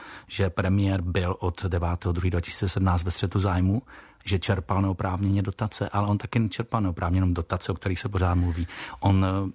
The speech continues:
čerpal neoprávněně investiční pobídky, on, eh, měl státní zakázky neoprávněně a to jsou prostě částky, které jsou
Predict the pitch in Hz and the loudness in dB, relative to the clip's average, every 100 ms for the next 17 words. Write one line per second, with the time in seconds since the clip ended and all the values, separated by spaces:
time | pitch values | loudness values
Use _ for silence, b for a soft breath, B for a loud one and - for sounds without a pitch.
0 | - - 101 87 101 98 95 101 95 95 | -12 -6 -6 -2 0 0 0 0 2 2
1 | 95 - 92 104 87 98 113 - - 101 | 2 -2 -4 -2 0 0 -2 -2 0 0
2 | 92 B B B B B - 101 98 95 | -2 B B B B B 0 4 4 2
3 | 92 92 95 - 135 117 _ _ _ - | 2 0 -2 -6 -10 -12 _ _ _ -2
4 | 104 92 - 107 101 95 95 - 117 - | 2 2 2 -2 0 -2 0 0 0 -2
5 | - 113 104 110 104 101 101 - 104 - | -2 0 0 0 0 0 0 0 -2 -2
6 | 120 113 101 123 - 104 - 113 120 120 | -2 -2 -4 -4 -2 -2 -2 -2 -2 -2
7 | - 131 | 0 0